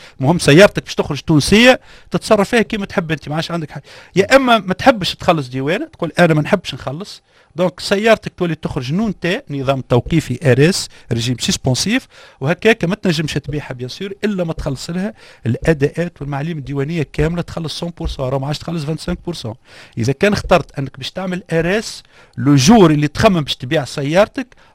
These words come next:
راهو تولي تخلص مية بالمية الأداءات والمعاليم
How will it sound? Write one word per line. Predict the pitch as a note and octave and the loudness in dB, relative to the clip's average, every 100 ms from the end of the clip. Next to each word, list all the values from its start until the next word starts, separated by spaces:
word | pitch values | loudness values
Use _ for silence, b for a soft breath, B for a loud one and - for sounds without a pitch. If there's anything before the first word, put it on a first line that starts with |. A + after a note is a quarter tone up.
| - | -2
راهو | D3 | 0
تولي | D3 - G#3 G#3 | -2 -2 -4 -4
تخلص | F3+ - - G#3+ A#3 - - _ - - | -8 -8 -8 -8 -10 -12 -18 _ -12 4
مية | A#3+ B3+ - | 4 4 2
بالمية | F#3+ - A3 | -4 0 -2
الأداءات | B3 F#3+ F3 F3+ F#3 - | -2 -2 -2 0 0 -2
والمعاليم | D3+ D3 C#3 D#3+ A#3 | -4 -2 -2 -2 -4